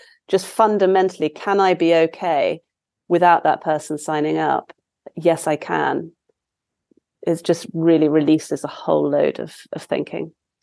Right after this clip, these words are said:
And when that thinking's not there, there's just a, a clear-sightedness. There's a, a groundedness, um, just to be present and, uh, you know, o-, open to, to what's there, to what is.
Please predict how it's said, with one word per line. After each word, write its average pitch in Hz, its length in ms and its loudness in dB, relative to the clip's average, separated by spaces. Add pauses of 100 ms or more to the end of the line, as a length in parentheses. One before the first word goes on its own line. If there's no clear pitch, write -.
(240)
And 175 120 2
when 180 140 6
that 175 160 2
thinking's 170 500 0
not 156 200 -6
there, 156 380 -2 (460)
there's 165 140 2
just 165 240 -2
a, 151 180 2
a 165 60 -2
clear-sightedness. - 1300 -2 (100)
There's 151 240 2
a, 143 380 0
a 160 80 -6
groundedness, 160 1080 0 (600)
um, 151 580 -2 (1300)
just - 200 -4
to 180 60 -6
be 170 160 2
present 165 480 0
and, 156 200 0
uh, 160 160 0 (140)
you 165 180 2
know, 156 280 2 (200)
o-, 160 140 2
open 170 340 2
to, 165 280 -8
to 160 100 -6
what's 160 240 2
there, 160 360 2
to 160 100 -6
what 156 160 -2
is. 156 300 -2